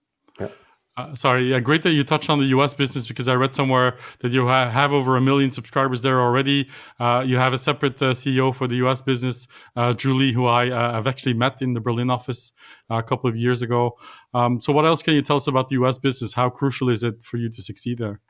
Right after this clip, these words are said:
Speaker 1: It's, uh, it's the core of our, our business now. It's the biggest single country or, or region. Um, and we're,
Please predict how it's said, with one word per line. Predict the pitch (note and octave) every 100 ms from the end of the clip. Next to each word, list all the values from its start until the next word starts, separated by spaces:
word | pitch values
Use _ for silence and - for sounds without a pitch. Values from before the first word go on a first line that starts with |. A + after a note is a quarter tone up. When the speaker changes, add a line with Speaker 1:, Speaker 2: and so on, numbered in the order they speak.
| _ _ _ _ _ _ -
Speaker 1:
It's, | D#2+ -
uh, | D#2+ E2 E2+ -
it's | F#2+ - -
the | - F#2
core | - G2 G2
of | F#2
our, | F#2 F#2 F#2 -
our | G2
business | F#2 A2+ G#2
now. | G#2+ G#2
It's | G#2 -
the | G2+
biggest | F#2+ F#2+ F#2+ -
single | - F#2+ F#2+ F#2+
country | F#2+ G2 G2+ G2
or, | F#2+ G2+ G2+ G#2
or | A2+ G2+
region. | G#2+ A2+ A#2+ A#2 A2+ - _ _ _ _ _ _ -
Um, | G#2 F2+ -
and | F2+
we're, | F2+ F2 E2+